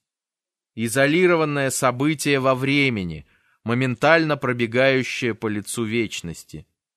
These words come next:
Но когда мы смотрим на всё это со стороны,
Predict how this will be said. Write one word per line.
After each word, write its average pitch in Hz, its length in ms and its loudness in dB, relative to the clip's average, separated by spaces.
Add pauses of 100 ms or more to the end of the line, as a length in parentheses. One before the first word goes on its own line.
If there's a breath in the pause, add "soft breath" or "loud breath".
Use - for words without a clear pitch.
(1500)
Но 113 100 -2
когда 156 300 2
мы 208 120 0
смотрим 180 520 0
на 147 100 2
всё 185 240 0
это 180 180 0
со 143 140 -4
стороны, 151 680 0